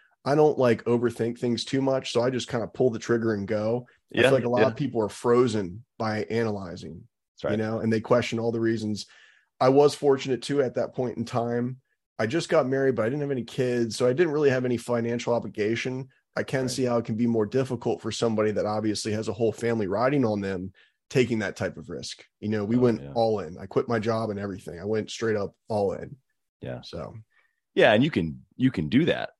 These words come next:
Speaker 2: with
Speaker 1: You
Speaker 2: those
Speaker 1: can do
Speaker 2: other
Speaker 1: that.
Speaker 2: things.
Speaker 1: Yeah,
Speaker 2: You
Speaker 1: but
Speaker 2: can do
Speaker 1: then
Speaker 2: that.
Speaker 1: Yeah, you can. And I mean,
Speaker 2: <laughs>
Speaker 1: I, you know, I'm just
Speaker 2: Greater
Speaker 1: saying,
Speaker 2: or lesser
Speaker 1: yeah.
Speaker 2: desire, right?
Speaker 1: Yeah. Yeah.
Speaker 2: One or the other. I, I just appreciate the, the acknowledgement there of, of what it took,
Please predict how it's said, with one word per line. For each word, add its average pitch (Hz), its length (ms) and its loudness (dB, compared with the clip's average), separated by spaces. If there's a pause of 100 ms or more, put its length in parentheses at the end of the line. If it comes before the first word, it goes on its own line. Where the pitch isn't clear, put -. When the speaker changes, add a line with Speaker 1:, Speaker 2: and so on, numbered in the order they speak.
Speaker 2:
with 78 200 -4
Speaker 1:
You 170 100 -2
Speaker 2:
those - 0 -
Speaker 1:
can 214 140 4
do 190 160 4
Speaker 2:
other - 0 -
Speaker 1:
that. 87 160 2
Speaker 2:
things. 76 220 -8
Speaker 1:
Yeah, 120 220 4
Speaker 2:
You - 60 -6
Speaker 1:
but 107 120 4
Speaker 2:
can - 0 -
do 185 120 2
Speaker 1:
then - 20 6
Speaker 2:
that. 117 260 6 (260)
Speaker 1:
Yeah, 104 280 -2 (120)
you 117 120 0
can. 110 380 2 (260)
And 135 100 6
I 143 40 8
mean, 139 320 6
Speaker 2:
<laughs> - 40 -2
Speaker 1:
I, 123 140 2 (180)
you 117 140 0
know, 92 200 -8 (320)
I'm 135 160 2
just 120 160 2
Speaker 2:
Greater 180 320 8
Speaker 1:
saying, - 0 -
Speaker 2:
or 175 140 8
lesser 180 280 6
Speaker 1:
yeah. 170 100 4
Speaker 2:
desire, 147 480 4
right? 143 280 0 (300)
Speaker 1:
Yeah. 98 280 2 (560)
Yeah. - 240 -10 (600)
Speaker 2:
One 87 140 -2
or 92 80 2
the 87 180 4
other. 82 240 2 (100)
I, 107 220 4
I 101 120 6
just 107 200 -2
appreciate 110 600 0
the, 87 460 -2
the 90 80 2
acknowledgement 90 600 2
there 76 300 0
of, 76 400 -2 (1120)
of 82 480 6
what 104 160 4
it 98 140 0
took, 107 420 0